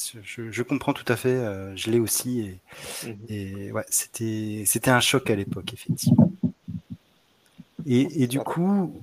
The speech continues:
Speaker 1: du coup, tu, tu l'as, quoi, alors je, tu l'as découvert un peu par hasard ou parce que,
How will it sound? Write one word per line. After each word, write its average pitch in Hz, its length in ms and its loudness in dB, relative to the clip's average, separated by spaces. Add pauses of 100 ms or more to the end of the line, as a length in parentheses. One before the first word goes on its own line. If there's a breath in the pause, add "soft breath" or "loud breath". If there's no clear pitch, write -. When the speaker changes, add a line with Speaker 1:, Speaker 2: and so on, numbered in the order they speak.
(140)
Speaker 1:
du 123 160 -8
coup, - 140 -4
tu, 131 220 2
tu - 160 2
l'as, 131 180 8
quoi, 107 500 4
alors 107 140 2
je, 101 520 -4
tu - 160 -2
l'as 113 40 8
découvert 127 420 2
un 123 60 2
peu 135 140 2
par 127 200 4
hasard 180 440 8
ou 120 520 0
parce - 140 -4
que, - 80 -6